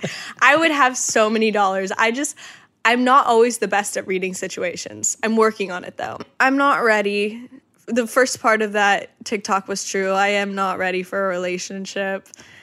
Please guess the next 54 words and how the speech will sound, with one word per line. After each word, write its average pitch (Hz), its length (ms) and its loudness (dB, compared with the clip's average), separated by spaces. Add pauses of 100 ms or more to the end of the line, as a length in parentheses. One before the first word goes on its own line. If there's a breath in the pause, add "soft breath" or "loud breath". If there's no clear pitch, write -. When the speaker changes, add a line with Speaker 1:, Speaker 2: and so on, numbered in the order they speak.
(380 loud breath)
Speaker 2:
nor 254 280 6
do 233 160 4
I 220 100 4
have 208 240 -2
the 220 80 -4
time 214 540 -2
at - 180 -12
the 254 80 -10
moment. 226 680 -8 (800)
Speaker 1:
Yeah, 151 260 4
when 156 180 2
we 175 80 4
were 185 140 6
out 156 160 4
there, 147 120 4
we 143 120 2
met 143 160 2
a - 20 0
lot 131 180 2
of 135 40 0
your 127 100 -2
friends, 123 320 -4
and 123 80 -4
you've 135 100 -2
got 147 140 4
a 131 40 2
lot 131 180 0
of 131 60 -4
great 131 380 -4
guy 139 340 4
friends. 131 640 -2
And, 127 160 0
you 127 60 2
know, 120 120 2
that 131 140 2
brings, 214 160 0
Speaker 2:
Yeah. 180 260 2
Speaker 1:
brings, 151 260 4
brings 147 340 4
to 147 100 2
mind 131 240 6
the 117 40 -4
question 139 640 -2
of, 123 440 0 (580 soft breath)
um, 127 260 0 (120)
you 151 120 0
know, 120 280 2 (840)
is 185 220 6
there 170 200 6
such 151 300 0
a 143 60 4
thing 127 560 2
as 123 340 0
a 123 480 0